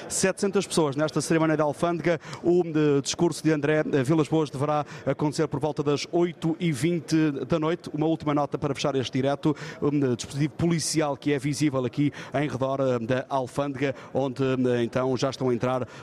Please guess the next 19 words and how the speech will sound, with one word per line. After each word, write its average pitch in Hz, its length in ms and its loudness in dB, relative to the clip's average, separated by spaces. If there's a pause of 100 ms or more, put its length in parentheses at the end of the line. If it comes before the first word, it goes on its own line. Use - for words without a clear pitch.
dezenas 147 600 0
de 175 180 2
apoiantes 143 540 0
de 120 80 0
André 131 400 0
Vilas 151 260 2
Boas, 156 240 0
que - 100 0
hoje 143 160 2
anuncia 143 440 0 (200)
a 127 120 0
candidatura 156 600 0 (240)
a 117 160 0
presidente 135 460 -2
do 104 100 0
Futebol 117 360 -4
Clube 104 180 -4
do 98 40 -4
Porto. - 300 -6